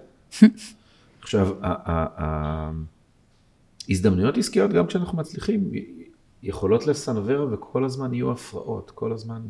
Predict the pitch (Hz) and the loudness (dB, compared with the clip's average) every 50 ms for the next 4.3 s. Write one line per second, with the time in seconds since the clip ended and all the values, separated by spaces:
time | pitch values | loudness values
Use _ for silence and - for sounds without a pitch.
0 | - _ _ _ _ _ _ _ _ - - - - 95 90 - - - 135 135 | -14 _ _ _ _ _ _ _ _ -20 -14 -8 -4 -4 -4 -2 -2 -2 -2 0
1 | 147 131 - 127 113 113 104 101 101 98 - - 95 110 110 104 101 - - 117 | 0 0 0 0 0 0 0 0 -2 -4 -6 -6 -4 -4 -4 -4 -6 -8 -12 -12
2 | 117 113 - _ _ _ _ _ _ _ _ _ - 131 135 127 135 131 131 120 | -14 -14 -18 _ _ _ _ _ _ _ _ _ -4 -2 -2 0 0 0 0 2
3 | 110 123 120 120 117 113 107 98 98 98 - - 92 90 92 87 - - 87 90 | 4 4 2 2 2 2 2 2 2 0 -2 -4 -4 -4 -4 -6 -6 -8 -10 -8
4 | 87 87 - - - - | -10 -10 -12 -14 -18 -20